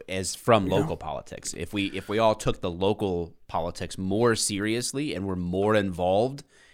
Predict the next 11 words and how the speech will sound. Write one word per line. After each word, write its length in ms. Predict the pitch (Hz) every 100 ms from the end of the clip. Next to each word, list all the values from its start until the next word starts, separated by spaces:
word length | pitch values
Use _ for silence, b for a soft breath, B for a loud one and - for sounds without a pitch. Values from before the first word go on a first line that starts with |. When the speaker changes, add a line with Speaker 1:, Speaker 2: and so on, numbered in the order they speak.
| b b
Speaker 1:
at 80 | 110
our 160 | 113 110
local 380 | 113 123 131 113
level, 480 | 113 135 165 - _ - - - 87
that's 460 | 113 113 - - -
that. 220 | 127 -
When 160 | 107 107
I, 160 | 123 123
when 140 | 107 110
I 80 |
was, 380 | 113 95 - -